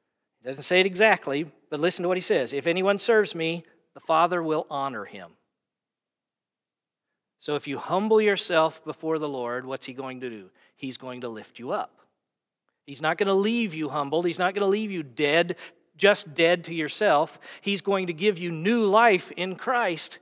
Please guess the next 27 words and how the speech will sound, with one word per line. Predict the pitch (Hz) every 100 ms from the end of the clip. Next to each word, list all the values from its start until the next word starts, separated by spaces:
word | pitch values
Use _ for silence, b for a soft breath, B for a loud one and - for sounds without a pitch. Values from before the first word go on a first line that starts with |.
| B B 170
that | 185 185
is | 190 202 196
honorable | 180 226 247 202 156 135 123 120 B B
and | 170 160 156 B B -
that | 175 170 - B -
will | 175 170 170 151 B -
fill | - 247 247
you | 208 185
with | 170 180
all | 202 233 233
the | 202
joy | 165 151 220 226 185
that | 170
is | 170
in | 180 202
his | 180 165
presence | - 226 214 185 151
and | 165
all | 165 208 208
the | 175
pleasures | - 214 226 214 175 139
that | 165 160
are | 165
at | 180
his | 180 175
right | 175 170 170
hand. | 175 202 123 95 _